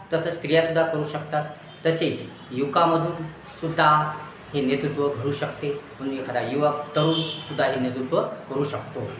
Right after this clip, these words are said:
नेतृत्व करणाऱ्याकडे योग्य ते कौशल्य असले पाहिजे, योग्य ते गुणवत्ता असली पाहिजे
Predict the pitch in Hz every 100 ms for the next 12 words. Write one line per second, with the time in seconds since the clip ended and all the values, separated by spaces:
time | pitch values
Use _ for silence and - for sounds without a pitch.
0 | - - - - 156 202 302 - 330 339
1 | 339 196 185 175 170 165 165 - - -
2 | 196 214 214 214 151 156 156 185 170 170
3 | 170 - 123 147 143 139 131 147 160 -
4 | - - - - - 156 160 175 156 185
5 | 185 - - - - - - - - -
6 | - 131 131 175 190 190 185 175 - 139
7 | 123 117 113 147 151